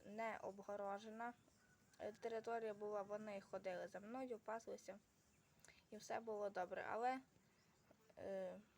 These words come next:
ми почали робити сіно, тобто скошувати, і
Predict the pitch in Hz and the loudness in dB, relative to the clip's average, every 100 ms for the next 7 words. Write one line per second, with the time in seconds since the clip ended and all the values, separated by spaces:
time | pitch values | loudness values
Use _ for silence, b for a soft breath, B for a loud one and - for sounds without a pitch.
0 | - 226 233 220 - 214 208 196 208 208 | -4 -2 0 0 4 4 6 6 4 4
1 | 208 196 202 - 269 269 254 - 214 - | 2 0 -6 -4 -2 0 -2 -4 -8 -4
2 | 190 - 240 240 226 214 - 208 - 220 | -6 -2 -2 -2 -4 -4 -4 -6 -6 -8
3 | 220 208 190 | -4 -2 -2